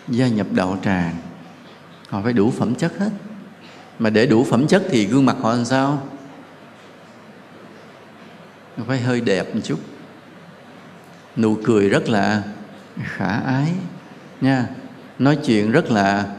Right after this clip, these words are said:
lịch sự, ngon ngọt. Và thường hay sao? Nhắn tin, gọi điện thoại, tặng quà ta, rủ ta đi ăn vặt, vân vân.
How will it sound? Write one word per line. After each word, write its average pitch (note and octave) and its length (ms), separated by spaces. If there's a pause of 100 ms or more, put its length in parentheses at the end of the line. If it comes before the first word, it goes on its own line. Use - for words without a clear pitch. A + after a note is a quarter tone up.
(640)
lịch G#2+ 240
sự, G2 560
ngon C3 300
ngọt. F#2 460 (800)
Và F#2 380
thường G2 260
hay B2 260
sao? C3 520 (800)
Nhắn A#2 320
tin, C3+ 280
gọi G2 160
điện F#2+ 260
thoại, G2 540 (520)
tặng G2+ 320
quà F#2+ 280
ta, B2 400 (240)
rủ G2+ 240
ta C3+ 140
đi B2 140
ăn A#2+ 220
vặt, G2 160 (540)
vân A#2+ 200
vân. A#2+ 160